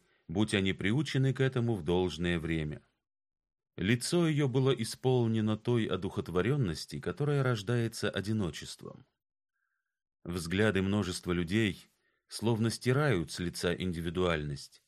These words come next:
обкатывают его, как волна, камень. Но в тихих водах уединенной жизни каждое чувство и мысль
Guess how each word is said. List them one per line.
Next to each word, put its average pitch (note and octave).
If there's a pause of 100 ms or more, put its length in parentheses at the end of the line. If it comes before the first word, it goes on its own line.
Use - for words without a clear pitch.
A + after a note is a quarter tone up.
(260)
обкатывают C3+
его, B2
как B2
волна, A#2
камень. D#2+ (760)
Но A#2+
в C3+
тихих C3+
водах A2
уединенной G#2
жизни F2+ (680)
каждое C#3
чувство B2+
и A2+
мысль B2